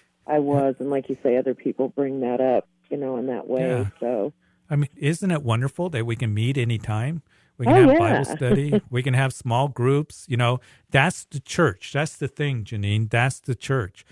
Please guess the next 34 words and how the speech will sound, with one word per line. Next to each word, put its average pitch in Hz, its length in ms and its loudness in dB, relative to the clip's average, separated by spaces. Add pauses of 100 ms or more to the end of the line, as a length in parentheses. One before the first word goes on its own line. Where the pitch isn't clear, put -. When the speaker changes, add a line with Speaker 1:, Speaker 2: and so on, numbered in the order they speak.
(140)
Speaker 2:
It 123 140 2
isn't 143 300 2
just 123 320 -2
when 113 180 2
we 110 260 0
c-, - 100 -10 (100)
gather 110 320 2
on 104 160 0
Sunday 110 320 -2
mornings 107 480 0
or 101 120 0
on 101 180 -2
Saturdays 110 800 -2
and, 95 240 -4 (480)
or 101 320 2
whenever. 110 600 0
It's - 260 -6
the 107 140 -2
church - 360 -4
where 104 120 -2
two 135 240 -4
or 131 100 -2
three 123 300 -2
are 110 100 0
gathered, 104 580 -6 (460)
and 110 240 2
that's 110 240 0
the 120 140 -8
church. 120 440 -4
And 110 120 -2
I'm, 113 200 -2
I'm 131 140 -2
so 156 240 -8
glad. 95 440 -6